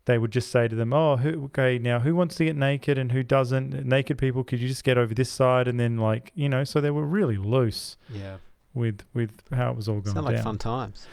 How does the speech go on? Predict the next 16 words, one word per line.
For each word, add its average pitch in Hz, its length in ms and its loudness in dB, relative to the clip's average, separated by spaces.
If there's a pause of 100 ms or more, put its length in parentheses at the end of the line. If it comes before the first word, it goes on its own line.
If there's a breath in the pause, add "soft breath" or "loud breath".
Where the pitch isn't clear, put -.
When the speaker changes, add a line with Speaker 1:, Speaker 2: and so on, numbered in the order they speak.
(180 loud breath)
Speaker 1:
Well, 185 140 6
it - 60 -6
sounds 226 260 0
good. 214 240 0
It 123 120 0
sounds 147 240 0
better 143 280 2
than, 113 320 0 (920)
um, 147 300 2
I 156 140 2
would 214 140 -2
say, 156 280 0
everything 151 680 0
Marvel's 123 460 0
ever 120 220 -2
done. 113 440 -4